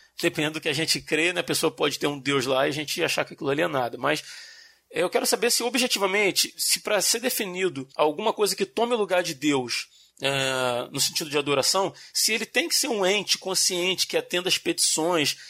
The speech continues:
que exerça favores sobre a vida do adorador e tal, ou ele pode ser simplesmente um objeto inanimado, onde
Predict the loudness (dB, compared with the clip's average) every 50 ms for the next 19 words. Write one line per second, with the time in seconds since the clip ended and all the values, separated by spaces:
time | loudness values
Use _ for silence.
0 | -20 -14 _ -2 0 0 2 2 2 0 0 0 0 0 -2 -2 0 0 0 0
1 | 2 2 2 0 0 0 0 0 0 0 0 0 -2 -2 0 0 0 0 2 2
2 | 2 2 2 2 0 0 2 2 0 0 0 0 0 0 -2 -6 -8 -4 -2 0
3 | 0 0 0 0 0 0 2 2 2 2 0 0 -2 -4 -6 -4 -4 -2 -2 -2
4 | -2 -2 -2 -2 -2 0 0 0 2 2 2 0 -2 -2 -4 -2 -2 -2 -2 0
5 | 2 2 4 4 2 2 -2 -6 -10 -10 _ _ _ _ _ -2 0 2 2 2
6 | 2 2 2 2